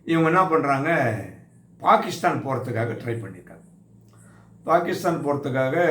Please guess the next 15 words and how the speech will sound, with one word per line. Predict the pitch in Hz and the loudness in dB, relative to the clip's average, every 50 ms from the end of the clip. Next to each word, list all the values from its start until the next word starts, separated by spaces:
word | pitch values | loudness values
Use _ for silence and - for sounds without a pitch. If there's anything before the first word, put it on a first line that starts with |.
| 143 131 123 120 117 117 117 | 2 2 2 0 -2 -4 -4
விசா | 131 131 110 - 160 160 | -6 -6 -2 0 0 0
ட்ரை | 160 - 123 117 | 0 0 -2 -2
பண்றதுக்காக | - 120 117 110 113 107 107 110 120 202 220 214 214 | -2 -2 -2 -2 -2 -2 -2 0 0 0 0 0 2
பாகிஸ்தான் | 202 240 - - - 185 - - 170 151 | 2 4 4 4 2 -2 -2 -2 -2 -2
எம்பசிக்கு | 143 135 139 143 160 - - - 131 117 110 | -2 -2 -2 0 0 0 0 -2 -4 -6 -4
போயிருக்காங்க | 113 110 104 98 95 95 - 98 98 | -4 -4 -4 -6 -10 -12 -12 -10 -4
டெல்லியில | 107 117 117 117 113 | -2 -2 0 0 0
இருந்து. | 104 98 95 95 - - - - - - - - - - - - - - - - - - - | 0 -2 -4 -8 -10 -16 -20 -20 -20 -20 -20 -20 -20 -20 -20 -20 -20 -20 -20 -20 -20 -20 -14
அங்க | - 135 160 208 214 | -6 -2 0 2 2
வந்து | 214 214 208 196 147 139 165 | 2 4 2 2 2 4 6
டேனிஷ் | 185 220 233 233 226 208 156 - - - - - _ _ - | 6 6 6 4 2 0 0 -2 -6 -10 -16 -20 _ _ -4
அப்படிங்கிற | 135 135 135 143 143 147 143 135 127 | -4 -2 -2 -2 -4 -2 -2 -2 0
ஒரு | 120 120 113 110 107 101 98 95 95 92 - - | 0 0 0 -2 -4 -4 -6 -8 -10 -14 -16 -10
அதிகாரி | - 135 127 131 127 123 117 110 | -6 -4 -2 0 2 2 2 2
அவரோட | 107 107 98 95 95 123 - 147 113 110 - | 0 -2 -2 -4 -2 -2 -2 -2 -4 -6 -10